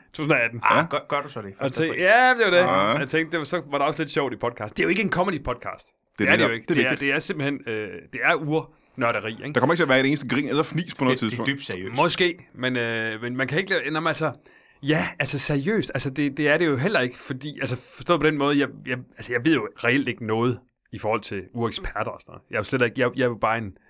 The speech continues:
Speaker 1: jeg er bare glad for ure og synes, det er spændende. Så, så man kan sige, det, det er jo, det skulle jo gerne ligesom være for alle, som bare, øh, har den fjerneste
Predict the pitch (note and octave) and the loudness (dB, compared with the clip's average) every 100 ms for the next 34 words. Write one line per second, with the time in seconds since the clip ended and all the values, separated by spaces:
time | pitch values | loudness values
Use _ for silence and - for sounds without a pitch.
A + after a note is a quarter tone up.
0 | - - A#2+ A2+ A#2 B2 G#2+ A2+ A2 A2 | -14 -2 2 2 2 -2 -2 -6 -6 -8
1 | G#2+ - G2 G2 G2 F#2+ G#2+ - A2 G#2+ | -8 -8 -8 -10 -10 -12 -14 -10 -6 -6
2 | - B2 B2+ A2 - - - - C3+ C3 | -4 -2 -2 -4 -10 -20 -20 -4 -2 0
3 | C#3+ C3 D#3 D#3 F3 G3+ G3 E3 D3 D#3+ | 0 2 2 4 2 2 -2 -2 -2 0
4 | C3+ D3 D3 - - A2+ A2+ B2 B2 - | -2 -2 -4 -8 -12 -6 -4 -2 -4 -8
5 | _ _ _ C#2 C2+ - - A#2 B2+ G#2+ | _ _ _ -20 -20 -20 -2 2 2 0
6 | - A#2+ C#3 C3 A#2 | -6 -2 0 -2 -8